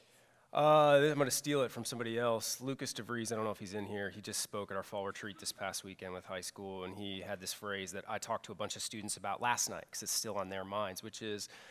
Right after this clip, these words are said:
"God doesn't need our strength, he wants our submission." And I think if you could make that the call of your life, to submit before God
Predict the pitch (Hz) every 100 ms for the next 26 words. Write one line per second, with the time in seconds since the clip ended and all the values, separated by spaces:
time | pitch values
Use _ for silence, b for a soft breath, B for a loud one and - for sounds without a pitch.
0 | B B 139 131 131 127 123 123 110 -
1 | 123 110 107 107 101 101 98 95 - -
2 | 85 - 113 127 - b b b b -
3 | 101 104 - 101 95 - - _ _ _
4 | _ _ - - 117 110 98 104 101 92
5 | - 113 107 98 101 98 95 87 - -
6 | - 101 90 104 - 98 - 101 90 104
7 | 98 92 95